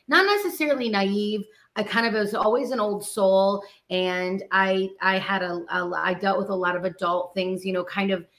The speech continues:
um, being a, a true elder millennial. I came up in a time where, like, children, um, were just exposed to a, a, a lot of, a lot of things really quickly. I came up in the age of the internet. So, like, I wasn't as naive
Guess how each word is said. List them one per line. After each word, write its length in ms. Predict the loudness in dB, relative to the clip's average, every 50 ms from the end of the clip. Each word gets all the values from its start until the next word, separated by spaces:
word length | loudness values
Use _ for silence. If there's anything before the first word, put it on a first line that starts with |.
| _ _ _ _ _ _
um, 480 | 2 4 4 4 4 2 -2 -4 -6 -8 _ _ -12 -6
being 360 | -2 0 2 2 2 2 0
a, 280 | 0 0 0 -2 -4 -6 -2 -2
a 100 | -2 -2
true 520 | -2 -6 -12 -8 -4 -2 0 2 2 4 6
elder 360 | 6 4 4 4 2 0 2
millennial. 500 | 2 2 2 0 0 0 0 0 -2 -2
I 120 | -2 -2 -4
came 280 | -4 -4 -4 -2 -2
up 140 | -2 -2 -2
in 100 | -4 -4
a 60 | -4
time 400 | -6 -4 -2 0 0 0 0 -2
where, 180 | -2 -2 0 0
like, 340 | 0 0 -2 -2 -4 -6 -10 -16 _ _ _ _ _ _
children, 720 | -4 -2 -2 0 0 0 0 0 0 0 0 -2 -4 -6 -4
um, 540 | -2 0 0 0 0 -2 -2 -4 -6 -8 -10 _ _ _ _ _ _ _ _ _ _ _ _ -6
were 120 | -2 0 0
just 180 | 0 0 -4
exposed 580 | -6 -8 -8 -6 0 2 2 2 2 0 -2 -2
to 160 | 0 0 2
a, 80 | 2 2
a, 340 | 2 4 4 4 4 4 2
a 40 |
lot 240 | 4 6 6 6 6
of, 180 | 4 0 -2 -8 -16 -12 -4
a 120 | -2 0
lot 220 | 2 4 4 4 4
of 120 | 2 0
things 240 | 0 -2 -2 -2 -2
really 200 | -4 -4 -4 -4
quickly. 400 | -4 -4 -4 -4 -2 0 0 0
I 80 | 0 0
came 200 | -2 -4 -4 -4
up 120 | -4 -4
in 60 | -6
the 180 | -6 -4 -4 -6
age 120 | -6 -4
of 60 | -4
the 80 | -6 -6
internet. 540 | -4 -4 -2 0 0 2 2 0 0 -2 -6
So, 180 | -4 -2 0
like, 300 | 2 2 2 2 2 0 -6 -14 -18 -20 -20 -8 -2
I 80 | 0
wasn't 380 | 2 4 4 4 4 2 0 0
as 120 | -2 -2
naive 680 | -2 -2 -2 -2 -2 -4 -4 -4 -4 -4 -4 -6 -8